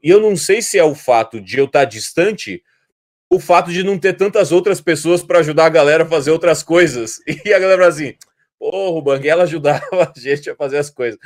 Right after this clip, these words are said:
É, e isso pra mim é muito reconfortante, porque eu fui fazendo as coisas que eu queria fazer,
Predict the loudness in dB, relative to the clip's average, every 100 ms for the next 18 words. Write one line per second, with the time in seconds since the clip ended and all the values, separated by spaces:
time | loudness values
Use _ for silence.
0 | -20 -20 _ _ _ _ -2 0 0 0
1 | 0 -4 _ -10 -8 -8 -4 -2 -2 -4
2 | -6 -6 -6 -6 -4 -6 -4 -6 -6 -12
3 | -8 -4 -4 -6 -4 -4 -2 -6 -8 -10
4 | -8 -8 -8 -6 -6 -4 -4 -2 2 2
5 | 2 0 0 -2 -4